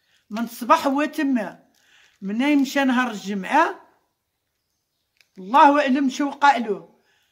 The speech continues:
قال له: "خاصك تجيب لي الورقة د الطيارة".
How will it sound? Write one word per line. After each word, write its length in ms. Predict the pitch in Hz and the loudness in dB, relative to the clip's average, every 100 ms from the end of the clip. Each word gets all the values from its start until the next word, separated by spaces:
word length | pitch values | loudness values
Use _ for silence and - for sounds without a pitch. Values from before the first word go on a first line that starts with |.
| _ _ _ | _ _ _
قال 200 | 294 285 | 0 0
له: 400 | 294 285 254 - _ _ | 0 -2 -2 -8 _ _
"خاصك 400 | - 269 - 294 | -8 -6 -4 -4
تجيب 340 | 277 202 269 247 | -4 -4 -4 -2
لي 120 | 285 | 0
الورقة 440 | 277 277 269 294 | 0 0 0 2
د 100 | 294 | 2
الطيارة". 920 | 294 - 294 277 277 285 226 180 170 | 0 0 0 4 4 6 4 -2 -6